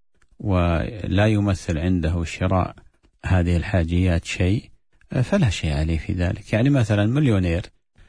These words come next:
يشتري قلم بألف، بألفين، ب-، بكذا، يعني هذا بالنسبة له، آه، لا يمثل شيء. أما إذا كان،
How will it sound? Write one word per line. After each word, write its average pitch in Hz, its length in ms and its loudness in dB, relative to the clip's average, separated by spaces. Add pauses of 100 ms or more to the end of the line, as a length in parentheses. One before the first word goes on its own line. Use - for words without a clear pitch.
(160)
يشتري 107 380 0
قلم 98 360 0
بألف، 90 400 0
بألفين، 87 580 -2
ب-، 90 260 -4
بكذا، 98 640 -2 (560)
يعني 117 220 2
هذا 135 240 4
بالنسبة 98 460 -2
له، 160 440 0
آه، - 500 -6
لا 214 160 0
يمثل 104 440 0
شيء. 110 260 -4 (640)
أما 262 200 4
إذا 151 140 2
كان، 113 380 2